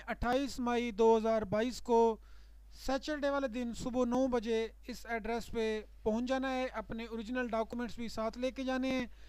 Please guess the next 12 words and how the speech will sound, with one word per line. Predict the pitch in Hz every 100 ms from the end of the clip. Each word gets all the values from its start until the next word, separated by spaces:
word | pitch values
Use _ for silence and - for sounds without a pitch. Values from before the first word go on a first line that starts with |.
| - - 240
वहीं | 240 277
पर, | - 277 277 254
वहीं | 233 254
पे | 294 277
आपका | 262 220 254
test | 233 240 240 247
भी |
होगा, | 269 262 262 254
आपका | 214 214 226
interview | 220 208 208 220 254
भी | 262
होगा | 262 262 262 254